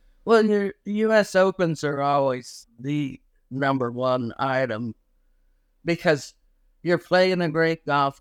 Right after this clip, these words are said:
course. You, you have all the problems of playing four rounds,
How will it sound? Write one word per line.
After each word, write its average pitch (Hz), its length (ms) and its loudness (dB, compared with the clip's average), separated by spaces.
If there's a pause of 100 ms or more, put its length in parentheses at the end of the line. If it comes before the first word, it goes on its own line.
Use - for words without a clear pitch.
course. 135 520 -6 (640)
You, 165 420 2
you 151 720 -2
have 143 560 0 (120)
all 170 880 2
the 139 380 -2 (460)
problems 135 840 -2 (200)
of 147 260 -2
playing 156 480 0
four 185 320 2
rounds, 139 840 -4